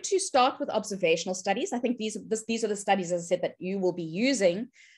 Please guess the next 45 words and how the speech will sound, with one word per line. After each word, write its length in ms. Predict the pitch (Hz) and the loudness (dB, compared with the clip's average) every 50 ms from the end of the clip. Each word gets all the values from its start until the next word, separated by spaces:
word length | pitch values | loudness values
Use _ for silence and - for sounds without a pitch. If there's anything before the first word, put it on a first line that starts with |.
| - | -2
Um, 140 | - 196 190 | 0 0 2
but 100 | 208 208 | 2 2
we're 120 | 233 254 240 | 2 6 6
also 200 | 339 - - - | 6 6 6 2
going 180 | 311 285 294 285 | 4 4 2 2
to 260 | 311 302 247 202 - | 2 0 0 0 -2
talk 260 | - - 285 254 - | 0 2 2 2 4
about 220 | 277 202 208 196 | 2 2 2 2
experimental 580 | 202 202 - - 202 190 180 185 185 190 190 196 | 2 -2 -2 0 0 0 2 2 0 0 -2 -6
studies 480 | 196 - - 185 175 180 180 175 175 - | -8 -2 -2 0 0 0 -2 -4 -6 -6
because 320 | 196 202 - 220 208 - | -6 0 0 0 0 4
that's 340 | - 214 233 240 - - - | 4 4 4 4 2 -6 -4
where 180 | 202 226 214 | 0 0 0
the 80 | 208 214 | 0 -2
higher 400 | 214 - - 220 220 240 247 240 | -6 -6 -2 2 4 6 6 8
levels 360 | 233 202 190 175 190 180 175 | 6 6 4 4 2 -2 -2
of 80 | 175 - | -4 0
evidence 480 | - 185 175 185 180 185 175 175 175 | 0 0 2 2 2 2 0 -2 -6
are. 340 | - - 165 160 156 160 165 - - - - - 190 | -6 -4 -2 -2 -2 -2 -4 -6 -16 -20 -12 -2 0
And 160 | 214 214 214 | 2 4 6
that's, 280 | 220 247 247 - - - | 4 4 4 2 -4 -2
you 140 | 226 220 | -2 -2
have 300 | 240 - 247 277 - - | -2 -2 -4 -6 -6 -6
to 200 | - 247 233 - - - | -4 0 0 0 4 2
obviously 360 | 220 190 233 - - 202 190 | 2 2 2 0 2 0 0
interrogate 680 | 175 175 - - 302 320 403 262 220 185 165 170 - | 0 0 -4 -2 0 2 2 4 6 4 4 4 2
those 320 | 165 156 156 156 160 165 - _ - _ - | -2 -2 -2 -2 -4 -6 -8 _ -20 _ -4
in 120 | 190 196 | -2 2
your 140 | 180 180 170 | 2 4 6
literature, 420 | 190 240 233 254 240 - - 190 175 175 - - | 6 4 4 4 -4 -4 -4 -8 -8 -8 -8 -6
literature 480 | 185 202 220 220 - 220 - - 190 | -4 -4 -4 -4 -6 -10 -8 -4 -2
reviews 480 | 175 170 165 165 151 151 151 147 - - | -2 -2 -2 -4 -6 -8 -8 -8 -8 -10
as 160 | 156 147 - | -12 -12 -10
well. 340 | - 147 143 - - 160 _ _ _ _ _ _ _ _ _ _ _ - - - - _ _ _ | -10 -10 -10 -8 -12 -14 _ _ _ _ _ _ _ _ _ _ _ -20 -20 -20 -20 _ _ _
So 140 | - 285 262 - | 6 6 6 8
all 240 | 285 330 381 415 320 | 6 6 8 8 6
observational 560 | 269 269 - - 220 226 226 220 - - 226 | 6 6 4 2 2 2 2 2 2 0 -4
studies 400 | 233 - - 208 190 196 196 180 | -4 -2 0 0 0 0 0 -2
we 80 | 185 196 | -4 -8
have 260 | - 208 202 240 - | -2 -2 -2 -2 -2
to 120 | - 262 233 | -2 0 0
recognize 520 | 202 196 202 190 - 208 175 180 180 175 | 0 0 -2 -8 -8 -4 -4 -4 -4 -2
from 220 | - 254 262 294 | 0 2 2 4
the 100 | 285 214 | 4 2
outset 460 | - 180 180 180 - - 190 180 180 | 2 0 -2 -4 -4 -4 -4 -4 -4